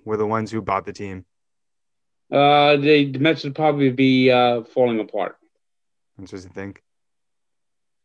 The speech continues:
Speaker 1: Yeah, 'cause I, I couldn't, I couldn't believe that A-Rod's name came up, es-, especially with, you know, I mean, the rivalry between the Mets and the Yankees. And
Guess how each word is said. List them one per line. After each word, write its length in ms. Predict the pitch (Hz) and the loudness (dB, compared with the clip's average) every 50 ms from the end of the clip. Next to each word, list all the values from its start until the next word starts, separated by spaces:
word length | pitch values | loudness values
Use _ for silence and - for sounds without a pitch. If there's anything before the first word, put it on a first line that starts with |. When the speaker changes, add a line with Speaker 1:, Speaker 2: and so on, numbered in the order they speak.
| _ _ _ _ _ _ _ _ _ _ _ _ _ _ _ | _ _ _ _ _ _ _ _ _ _ _ _ _ _ _
Speaker 1:
Yeah, 140 | - 131 131 | -2 0 0
'cause 120 | 107 113 120 | 0 0 0
I, 180 | 127 139 131 | 0 2 2
I 40 | 139 | 0
couldn't, 240 | 131 175 170 160 135 | 0 0 0 0 0
I 140 | 139 127 147 | 0 0 0
couldn't 160 | 147 180 160 | 0 -2 -4
believe 420 | 143 135 123 135 147 127 104 101 107 | -2 0 2 2 2 2 0 -4 -4
that 160 | 117 113 110 | -4 -2 -2
A-Rod's 440 | 110 123 123 127 123 117 113 107 104 | -2 -2 0 0 0 0 0 -2 -4
name 260 | 107 113 120 120 123 117 | -4 -4 -2 -4 -4 -6
came 260 | - 113 107 104 101 | -6 -6 -6 -2 -2
up, 200 | 101 101 - - | -2 -4 -4 -6
es-, 140 | 110 101 - | -10 -10 -10
especially 560 | 113 117 - - 127 123 - - - 123 113 | -12 -10 -4 -4 -4 -4 -4 -4 -6 -4 -2
with, 340 | 110 110 107 98 98 - _ _ _ _ _ _ - | 0 0 0 -2 -4 -10 _ _ _ _ _ _ -10
you 80 | 104 | -8
know, 120 | 101 98 95 | -6 -6 -6
I 140 | 90 104 104 | -6 -6 -8
mean, 300 | 104 101 95 101 117 120 _ - | -8 -8 -10 -12 -16 -20 _ -6
the 100 | 120 110 | -4 -2
rivalry 480 | 104 107 104 107 110 107 104 104 104 | 0 0 0 0 0 0 -2 -2 -4
between 320 | 95 104 98 - 110 107 101 | -4 -6 -8 -8 -8 -8 -8
the 80 | 101 | -8
Mets 300 | 101 101 104 101 101 - | -6 -6 -6 -6 -6 -10
and 100 | 110 101 | -12 -12
the 60 | 98 98 | -12 -10
Yankees. 440 | 98 101 104 98 - 104 92 90 | -10 -10 -10 -12 -12 -14 -14 -14
And 180 | 98 95 92 | -14 -14 -16